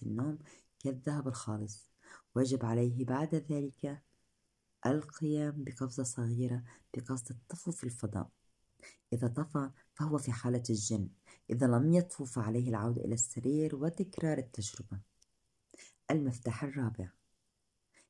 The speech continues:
يجب أن يجلس الطالب أمام طاولة، ويجب أن يربع ذراعيه، يجب أن تكون الأيدي متقاطعة ويضعهما على الطاولة. يجب على الطالب أن ينام ورأسه مستند على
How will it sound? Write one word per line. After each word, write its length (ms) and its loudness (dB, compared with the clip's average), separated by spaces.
يجب 260 6
أن 180 4
يجلس 280 0
الطالب 360 0
أمام 280 2
طاولة، 540 0
ويجب 320 4
أن 140 2
يربع 500 2
ذراعيه، 480 0
يجب 240 0
أن 140 -4
تكون 300 -2
الأيدي 440 4
متقاطعة 760 -4
ويضعهما 580 4
على 140 2
الطاولة. 560 -2
يجب 260 2
على 140 2
الطالب 360 0
أن 200 0
ينام 400 4
ورأسه 640 -2
مستند 640 -2
على 260 0